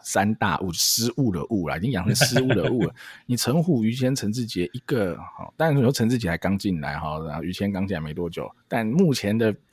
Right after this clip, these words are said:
Speaker 1: 表现就是很恐怖的一个开始啊，算是一个最烂的开局了啦。所以这个我一定会扣分，我一定扣十五分，因为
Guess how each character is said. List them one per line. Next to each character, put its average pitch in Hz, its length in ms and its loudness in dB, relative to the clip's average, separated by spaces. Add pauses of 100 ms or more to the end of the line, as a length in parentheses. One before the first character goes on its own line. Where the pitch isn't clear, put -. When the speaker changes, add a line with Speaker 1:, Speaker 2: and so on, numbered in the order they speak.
(140)
Speaker 1:
表 90 220 0
现 151 200 0
就 151 120 0
是 147 160 2
很 127 200 2
恐 101 240 4
怖 139 200 2
的 98 120 4
一 98 80 0
个 92 240 2 (300)
开 110 240 0
始 78 300 -6
啊， 120 120 -4
算 127 160 -2
是 123 140 0
一 117 60 2
个 104 160 4
最 110 180 2
烂 104 180 2
的 85 100 -2
开 - 200 -8 (140)
局 - 300 -14
了 71 80 -10
啦。 - 200 -10 (260)
所 - 140 0
以 113 60 2
这 131 100 -2
个 131 80 0
我 101 100 4
一 98 40 2
定 113 120 -2
会 107 120 0
扣 101 200 0
分， 80 220 -4
我 80 80 -4
一 - 20 -6
定 131 120 -4
扣 123 160 2
十 90 160 -4
五 - 20 -8
分， 87 140 -2
因 156 40 0
为 165 140 0